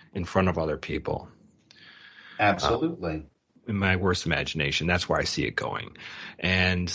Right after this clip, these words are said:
Speaker 1: I'm not saying that's exactly what's happened, but it sounds like from what we've read and what we've heard is that there was a couple core individuals who were really into it.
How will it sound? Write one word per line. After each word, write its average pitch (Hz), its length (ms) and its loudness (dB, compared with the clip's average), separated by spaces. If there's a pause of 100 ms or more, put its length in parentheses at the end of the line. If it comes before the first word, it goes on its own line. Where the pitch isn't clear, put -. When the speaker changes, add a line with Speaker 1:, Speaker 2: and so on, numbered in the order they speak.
(420)
Speaker 1:
I'm 117 80 4
not 107 180 2
saying 98 240 0
that's 82 360 -4
exactly 104 520 0
what's 101 200 -2
happened, 98 480 -2
but 85 220 -2 (120)
it 110 120 -4
sounds 117 380 2
like 101 220 2
from 92 240 -4
what 92 160 -2
we've 85 180 -4
read 104 300 4
and 95 120 -2
what 87 100 -8
we've 87 140 -6
heard 95 440 2 (420)
is 87 120 -2
that 87 240 0
there 87 120 2
was 87 160 -2
a 80 60 -6
couple - 340 -2
core 104 360 2
individuals 85 720 -2
who 90 120 -6
were 82 120 -2
really 92 400 4
into 73 340 -2
it. - 200 -4